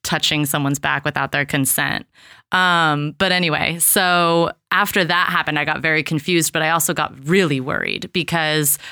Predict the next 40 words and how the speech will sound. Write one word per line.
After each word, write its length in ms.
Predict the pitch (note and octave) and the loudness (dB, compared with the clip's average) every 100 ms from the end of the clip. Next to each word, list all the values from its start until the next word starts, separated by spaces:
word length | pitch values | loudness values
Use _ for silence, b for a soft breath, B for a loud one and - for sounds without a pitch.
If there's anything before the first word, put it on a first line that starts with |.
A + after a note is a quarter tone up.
| B | B
I 100 | E3 | 0
was 140 | E3 D#3 | 0 2
now 200 | D#3+ D#3 | 0 0
in 180 | E3+ | 0
the 80 | F3 | 2
lesbian 500 | F3 D#3+ C#3+ D#3+ D3+ | 2 0 -2 -2 -2
community. 560 | C#3+ D#3 D3 C#3+ C#3+ C3+ | 0 0 2 2 0 0
I 100 | - | -2
was 180 | C#3+ C#3+ | -4 -2
running 320 | D#3 D#3+ E3 | -2 0 -2
an 160 | E3 - | -2 -4
organization 640 | D#3 D3+ D3+ D3 D3 D#3 | -2 -2 0 0 -2 -2
called 220 | D3 C#3+ | -2 -4
Queer 180 | - D#3 | -2 -2
Women 180 | D3 D3 | 0 -2
at 80 | C#3+ | -2
Berkeley. 480 | C#3 C3+ D3 C#3+ C#3+ B B | -6 -2 0 0 -2 B B
I 80 | D3 | -4
had 140 | D#3 | -2
an 140 | D3 C#3+ | -2 -2
L 160 | - E3 | -2 0
G 140 | D3+ D#3 | 0 -2
B 120 | D#3 | -4
T 220 | - D#3 | -2 -4
Q 340 | C#3 - D3+ C#3+ | -4 -2 0 0
internship 760 | D3+ C#3 D3 C#3 - C#3+ C#3 | 0 0 0 0 0 -2 -2
and 320 | - D3 C#3+ C3 | -4 0 0 0
studying 460 | - F3 D#3 D3 | 0 0 0 0
queer 200 | C#3+ D#3 | 0 0
studies. 580 | C#3 - D3 C#3 C#3+ C#3+ B B B - | 0 0 0 2 0 -2 B B B -4
And 480 | E3+ D#3+ D3+ D3 | 0 0 0 0
yet, 420 | C#3+ E3+ D#3 D3 - | 0 2 2 -2 -2
and 160 | F#3 F3+ | 0 2
so 140 | G3+ | 2
I'm 180 | - F3+ | 2 0
just 160 | E3+ F3 | 0 0
surrounded 300 | E3+ D3+ E3 | 0 0 0
by 100 | D#3 | 0
all 180 | E3 D3 | 0 0
these 440 | D3 C#3 - - | 2 2 0 -2